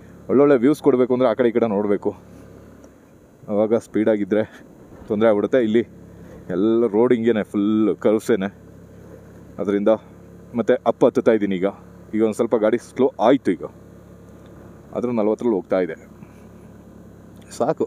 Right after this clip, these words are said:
ಆ ಸ್ಪೀಡಲ್ಲಿ ಹೋದ್ರೆ ಸಾಕು ಈ ರೋಡಲ್ಲಿ. ಯಾಕೆಂದರೆ ನನಗೀಗ ಅಲ್ಲಿ ಜಲ್ದಿ ಓಡೋಗಿ ಇದು ಮಾಡೋಂಥದ್ದು ಏನೈತೆ ಅಲ್ಲಿ.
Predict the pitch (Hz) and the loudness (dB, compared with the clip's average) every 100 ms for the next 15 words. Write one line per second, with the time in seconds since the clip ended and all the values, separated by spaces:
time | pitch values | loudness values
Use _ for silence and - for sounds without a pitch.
0 | - 120 - 131 127 117 113 113 101 98 | -4 -6 -2 0 2 2 0 0 -2 -2
1 | 101 95 92 87 90 - - - - - | -2 0 -2 -4 -6 -12 -20 -20 -20 -20
2 | - - - - 160 147 151 160 151 143 | -20 -20 -10 -6 -4 -2 -2 0 2 4
3 | 143 123 - - - - - - - 110 | 2 0 -8 -20 -20 -20 -20 -20 -6 0
4 | 127 151 156 160 123 139 135 131 131 101 | 0 0 2 4 4 2 2 0 -2 -6
5 | - - 120 123 127 123 113 120 110 113 | -18 -18 -6 -2 2 0 0 0 2 0
6 | 104 95 90 | 0 -2 -2